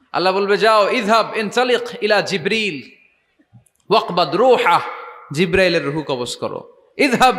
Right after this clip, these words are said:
ইলা ইসরাফিল ওয়াকবাদ রূহা।" ইসরাফিলের রুহু কবজ করো। "ইযহাব ইলা মিকাইল ওয়াকবাদ রূহা।" রুহু কবজ করো। ওই তিন ফেরেশতাও শেষ।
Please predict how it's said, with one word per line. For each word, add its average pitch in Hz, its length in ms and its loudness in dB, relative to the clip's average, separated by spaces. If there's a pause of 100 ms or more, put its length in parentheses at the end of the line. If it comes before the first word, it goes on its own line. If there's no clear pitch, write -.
(100)
ইলা 220 240 4
ইসরাফিল 214 760 0
ওয়াকবাদ 208 440 2
রূহা।" 233 400 4 (360)
ইসরাফিলের 180 520 0
রুহু 185 180 2
কবজ 190 320 0
করো। 143 280 2
"ইযহাব 190 400 2
ইলা 165 160 2
মিকাইল 170 600 0 (260)
ওয়াকবাদ 151 420 -2
রূহা।" 170 440 0 (360)
রুহু 175 160 -2
কবজ 127 320 -6
করো। - 380 -10
ওই 180 140 2
তিন 185 260 0
ফেরেশতাও 151 480 0
শেষ। - 360 -10